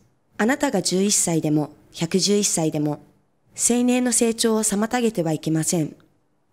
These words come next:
彼らが自分の兄弟を育てることを励まし、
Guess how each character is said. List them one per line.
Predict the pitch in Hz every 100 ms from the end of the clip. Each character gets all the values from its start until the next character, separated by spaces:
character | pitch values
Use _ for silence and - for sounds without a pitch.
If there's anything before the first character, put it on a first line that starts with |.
| -
彼 | 254 285
ら | 262
が | 208
自 | 180 160
分 | 202
の | 220
兄 | 220 240
弟 | 233 190
を |
育 | 160 - 165
て | 185 220
る | 190
こ | 165
と | 170
を | 147
励 | 151 160 180
ま |
し、 | 180 - 160